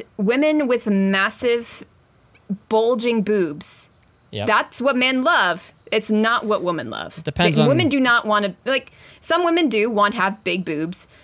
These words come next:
Speaker 1: but when you get some anime when the boobs are, like, to the ground,
Speaker 2: Oh,
Speaker 1: and
Speaker 2: that's too
Speaker 1: that's
Speaker 2: much.
Speaker 1: already ridiculous, yes. Yeah, it's too much.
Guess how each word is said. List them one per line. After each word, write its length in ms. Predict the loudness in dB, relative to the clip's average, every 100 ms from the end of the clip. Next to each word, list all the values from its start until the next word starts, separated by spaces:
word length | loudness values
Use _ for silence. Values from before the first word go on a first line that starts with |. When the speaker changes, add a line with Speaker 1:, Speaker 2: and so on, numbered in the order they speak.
| -20 -2
Speaker 1:
but 400 | 2 2 -2 -16 _
when 220 | -2 0 2
you 180 | 2 2
get 240 | 0 0
some 180 | 0 2
anime 460 | 0 0 2 2 2
when 140 | 0
the 80 | 0
boobs 280 | -2 -2 0
are, 120 | 0
like, 180 | 0 -2
to 160 | -4 -2
the 80 |
ground, 680 | -2 0 2 2 0 -2 -6 _ _ -8
Speaker 2:
Oh, 60 |
Speaker 1:
and 200 | -2 -2
Speaker 2:
that's 100 | -2
too 60 | -2
Speaker 1:
that's 260 | 0 0 2
Speaker 2:
much. 80 | 0
Speaker 1:
already 240 | 0 -2
ridiculous, 640 | -2 -4 -4 -4 -4 -2
yes. 340 | -2 -2 -6 -12 -20 -20 -12 0
Yeah, 160 | 2
it's 180 | 2 0
too 140 | 0 2
much. 360 | 2 0 -6